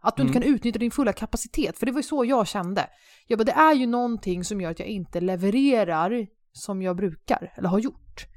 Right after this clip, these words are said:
Speaker 2: Mm.
Speaker 1: Jag vet att jag kan mer, både mentalt och fysiskt liksom.
Speaker 2: Ja.
Speaker 1: Eh, och då körde jag ju den.
Speaker 2: Alltså, om det är någon som är nyfiken på att testa,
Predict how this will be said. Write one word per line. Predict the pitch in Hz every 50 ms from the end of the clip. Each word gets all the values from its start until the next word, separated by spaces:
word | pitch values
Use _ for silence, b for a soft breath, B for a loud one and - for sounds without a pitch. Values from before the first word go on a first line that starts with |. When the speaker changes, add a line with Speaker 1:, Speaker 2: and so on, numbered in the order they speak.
| - -
Speaker 2:
Mm. | 113 220
Speaker 1:
Jag | 233 220 202
vet | 220 262 277 247 220 -
att | 175 180
jag | 180 -
kan | - - 180 170 165 170 175 214
mer, | 269 240 - - - - 180 175
både | 202 220 214 196 233
mentalt | 269 285 240 - - 226 220 196 160 156 - -
och | 156 156 147 135 147
fysiskt | - - 196 185 180 - - - - - -
liksom. | 143 - - - 202 - _ _ -
Speaker 2:
Ja. | 104 101 107 113 b b b b b b b -
Speaker 1:
Eh, | 202 175 180 175 175
och | 170 - 190 180
då | 175 196 190 175 170 - 160 - _ _ _ _ _ -
körde | - 175 - -
jag | 147 143
ju | 143
den. | 147 127 b b b b b b b b b b _ _ _
Speaker 2:
Alltså, | - 208 - - 175
om | 156 160 156 147
det | 160
är | 165
någon | 170 156
som | 139 156 156
är |
nyfiken | 151 147 139 - 143 - 127
på | -
att | -
testa, | 139 131 - 160